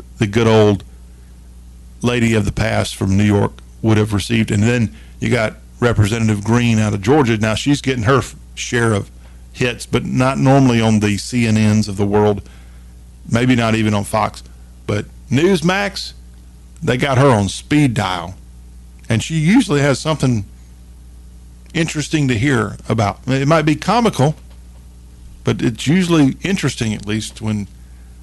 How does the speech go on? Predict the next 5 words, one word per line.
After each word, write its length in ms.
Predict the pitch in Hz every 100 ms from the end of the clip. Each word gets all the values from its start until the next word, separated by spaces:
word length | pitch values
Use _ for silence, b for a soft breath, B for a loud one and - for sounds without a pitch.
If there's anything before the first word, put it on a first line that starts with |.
| b b
the 120 | 117
Northwest 600 | 110 139 123 131 123 -
Georgia 400 | 117 127 123 117
Congressman 760 | 107 - 135 117 101 113 107 98 -
Green 500 | 123 123 110 101 98